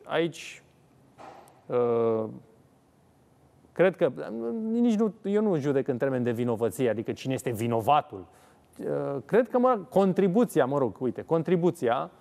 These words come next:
cea mai importantă la eșecul campaniei de vaccinare o are fibra noastră. Fibra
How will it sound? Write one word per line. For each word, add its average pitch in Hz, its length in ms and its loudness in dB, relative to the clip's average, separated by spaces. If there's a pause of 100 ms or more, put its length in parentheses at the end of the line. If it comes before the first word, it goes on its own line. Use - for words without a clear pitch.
(160)
cea 208 140 4
mai 196 160 2
importantă 170 520 0
la 220 100 4
eșecul 262 400 2
campaniei 147 420 0
de 131 60 2
vaccinare 131 400 2
o 202 100 4
are 190 140 4
fibra 139 300 0
noastră. 113 320 -6 (800)
Fibra 139 480 4